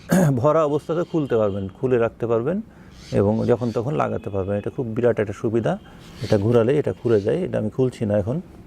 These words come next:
আর এই যে ব্যারেল, ব্যারেল খোলাটাও খুব সহজ। এইখানে দুইটা স্ক্রু আছে আর ওই পাশে দুইটা আছে, মোট চারটা স্ক্রু আছে।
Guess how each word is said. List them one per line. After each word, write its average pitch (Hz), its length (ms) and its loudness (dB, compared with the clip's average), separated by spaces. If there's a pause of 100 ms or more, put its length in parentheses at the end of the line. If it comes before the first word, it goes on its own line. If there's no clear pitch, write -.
(680)
আর 104 360 0 (160)
এই 135 100 6
যে 120 120 4
ব্যারেল, 135 340 4
ব্যারেল 135 300 4
খোলাটাও 139 400 0
খুব 139 180 -4
সহজ। 139 360 -2
এইখানে 123 380 2
দুইটা 123 300 4
স্ক্রু 135 320 -2
আছে 180 340 0 (1080)
আর 120 180 0
ওই 131 200 4
পাশে 123 260 -2
দুইটা 110 340 0
আছে, 101 180 -4
মোট 110 260 -2
চারটা 120 340 0
স্ক্রু - 260 -6
আছে। 143 280 -2